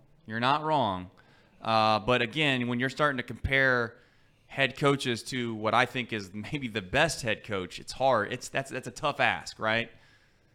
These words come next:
That's like saying, what if the, what if the Reds had prime Justin Verlander instead of whoever it may be, Ben Lively?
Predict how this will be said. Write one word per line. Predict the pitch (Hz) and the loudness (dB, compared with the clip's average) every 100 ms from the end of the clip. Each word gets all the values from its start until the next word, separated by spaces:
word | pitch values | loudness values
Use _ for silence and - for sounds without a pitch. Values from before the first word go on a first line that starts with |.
| _ _ _ _ _ _ _ _ _ _ _ _ _ | _ _ _ _ _ _ _ _ _ _ _ _ _
That's | 120 123 | -4 2
like | 139 127 | 2 2
saying, | - 131 127 123 | 2 2 2 0
what | 123 139 | 0 -2
if | 135 135 | -2 -2
the, | 127 117 - | 0 0 -4
what | 120 131 | -2 0
if | 127 - | -2 -4
the | 120 | -6
Reds | 107 110 131 131 123 107 | -6 -2 4 6 4 2
had | 117 113 113 110 104 98 - _ _ _ _ - | 0 4 6 6 2 -4 -18 _ _ _ _ -2
prime | 139 127 123 123 113 | 2 4 4 0 0
Justin | 120 - 117 | -2 -2 -6
Verlander | 104 135 147 127 110 101 104 104 | 2 6 6 6 2 0 -2 -4
instead | 101 - 123 120 | -6 -4 0 2
of | 113 107 101 - - _ _ _ _ _ _ - - - - - - - | 2 0 -2 -10 -20 _ _ _ _ _ _ -20 -18 -18 -20 -20 -20 -10
whoever | 120 120 113 98 85 | -2 0 0 -2 -6
it | 80 | -8
may | 78 | -12
be, | 80 82 - _ _ _ _ _ _ _ - | -14 -20 -20 _ _ _ _ _ _ _ -6
Ben | 110 | -4
Lively? | 107 113 107 82 | 0 0 0 -4